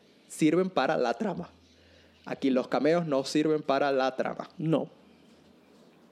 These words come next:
Speaker 1: Ahí.
Speaker 2: No, pch, pero siempre es bueno verlos.
Speaker 1: ¿Mm?
Speaker 2: Siempre es bueno verlos.
Speaker 1: Fue un festival de cameos por el hecho de festival
Speaker 2: No,
Speaker 1: de
Speaker 2: No Way
Speaker 1: cameos.
Speaker 2: Home también.
Speaker 1: ¿Mm?
Speaker 2: No Way Home también.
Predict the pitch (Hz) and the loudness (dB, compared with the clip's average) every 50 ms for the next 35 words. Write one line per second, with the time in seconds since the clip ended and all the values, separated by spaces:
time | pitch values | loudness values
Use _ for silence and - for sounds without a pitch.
0 | - - - - - - - - 64 64 - - - - - - - - - - | -18 -12 -10 -8 -6 -6 -4 -4 -4 -6 -8 -10 -14 -16 -12 -8 -8 -8 -8 -10
1 | - - - - - - - - - - - - - - - - - - - - | -14 -20 -20 -20 -20 -20 -20 -20 -20 -20 -20 -20 -20 -20 -20 -20 -20 -20 -20 -20
2 | - - 170 170 185 190 208 240 254 - - - - - - - - - - - | -16 -12 -8 -6 -4 -2 -2 -2 -2 -6 -10 -10 -10 -8 -10 -10 -14 -20 -10 0
3 | - 147 139 139 139 139 143 139 139 160 151 - 156 165 170 180 175 175 165 151 | 2 4 6 6 6 4 4 4 4 2 2 2 2 4 4 4 6 6 4 4
4 | 147 147 151 - - - - - - - - 143 175 240 269 - - - - - | 2 0 -2 -6 -14 -20 -20 -20 -20 -12 -8 -6 -4 -4 -6 -8 -14 -18 -2 0
5 | 143 131 127 135 135 135 160 160 160 156 151 147 165 165 156 151 - - - - | 0 2 2 0 2 2 2 2 4 4 4 4 2 2 0 -2 -4 -12 -20 -20
6 | - - - - - - - - - - - - - - - _ _ - _ _ | -20 -20 -20 -20 -20 -20 -20 -20 -20 -20 -20 -20 -20 -20 -20 _ _ -20 _ _
7 | _ _ _ _ - - - - - - - - 160 160 170 180 190 196 190 - | _ _ _ _ -20 -20 -20 -20 -20 -16 -6 -4 -4 -4 -4 -4 -6 -8 -4 -2
8 | 220 202 - 156 139 139 147 180 180 - - - - 143 - - - 120 120 - | -4 -2 0 0 0 0 0 0 -2 -2 -2 -2 -4 -4 -4 -4 -2 -2 -2 -4
9 | - - 139 131 117 113 - - 117 - - 117 113 - 110 110 110 107 107 101 | -4 -4 -4 -4 -6 -6 -10 -12 -12 -8 -6 -4 -4 -4 -4 -6 -6 -6 -6 -8
10 | - - - - - - - 123 139 127 117 117 - _ _ _ _ 131 143 285 | -8 -12 -16 -20 -16 -12 -8 -6 -4 -4 -6 -8 -14 _ _ _ _ -4 -4 -4
11 | 143 - - - 131 117 120 117 120 120 110 - - 127 139 147 127 - | -6 -6 -4 -2 0 2 2 2 2 0 -2 -2 -2 0 0 0 -2 -4